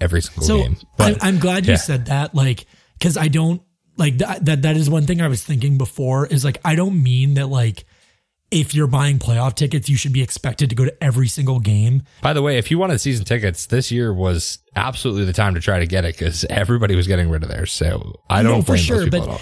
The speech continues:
Speaker 1: Yeah.
Speaker 2: my, my thing is the people that are selling, like, all of their playoff tickets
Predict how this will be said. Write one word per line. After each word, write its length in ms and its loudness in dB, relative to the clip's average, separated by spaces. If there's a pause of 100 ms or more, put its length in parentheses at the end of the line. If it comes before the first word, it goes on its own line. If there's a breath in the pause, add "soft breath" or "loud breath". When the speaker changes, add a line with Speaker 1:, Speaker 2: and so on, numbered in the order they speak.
Speaker 1:
Yeah. 100 4
Speaker 2:
my, 200 0
my 220 2
thing 320 0
is 200 -2
the 80 -2
people 400 0
that 120 0
are 100 2
selling, 460 0
like, 220 0
all 220 2
of 100 0
their 120 2
playoff 340 -6
tickets 540 -8